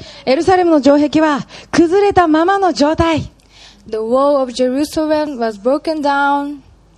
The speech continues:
Speaker 1: エルサレムにはソロモン王が建てた神殿と、その周りを囲む城壁がもともと建てられていました。
Speaker 2: Uh, there were used to be a temple in Jerusalem that King Solomon built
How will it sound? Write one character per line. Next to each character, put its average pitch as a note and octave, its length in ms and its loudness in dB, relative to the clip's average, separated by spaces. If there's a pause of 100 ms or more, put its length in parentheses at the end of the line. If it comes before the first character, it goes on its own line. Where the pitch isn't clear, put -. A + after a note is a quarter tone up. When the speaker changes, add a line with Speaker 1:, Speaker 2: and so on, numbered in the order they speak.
(340)
Speaker 1:
エ C4 100 2
ル D4 60 0
サ D#4+ 120 2
レ E4 80 0
ム D4+ 100 2
に C#4 120 2
は C#4 400 0 (220)
ソ - 180 0
ロ D#4+ 160 2
モ F#4+ 340 2
ン C#4 40 2
王 B3+ 40 -2
が A3+ 140 -2
建 C4 160 -2
て G3+ 140 -2
た F#3+ 120 -2
神 B3 340 0
殿 B3+ 180 0
と、 B3 320 -2 (240)
そ D4+ 200 0
の F4+ 100 2
周 F4+ 260 4
り F4+ 100 4
を F4 80 2
囲 D4+ 360 -2
む F4+ 120 0
城 F4 220 0
壁 F#4 280 0
が F#4 340 0
も A3 180 0
と B3 100 0
も B3 140 0
と B3 160 -2
建 G#3 140 -4
て G#3 100 0
ら G3+ 100 -2
れ F3+ 80 -8
て E3+ 100 -6
い D3 60 -4
ま D3 140 -6
し - 80 -10
た。 - 180 -10 (840)
Speaker 2:
Uh, F3+ 200 -14
there E4 220 0
were C#4 120 -2
used C4 420 -4
to A3 120 -12
be F#3+ 340 -2
a F3+ 200 -6
temple G#3 580 -2
in F#3 220 -8
Jerusalem F3+ 800 -4
that E3+ 280 -6
King G#3+ 240 -8
Solomon G#3+ 640 -2
built E3+ 480 -6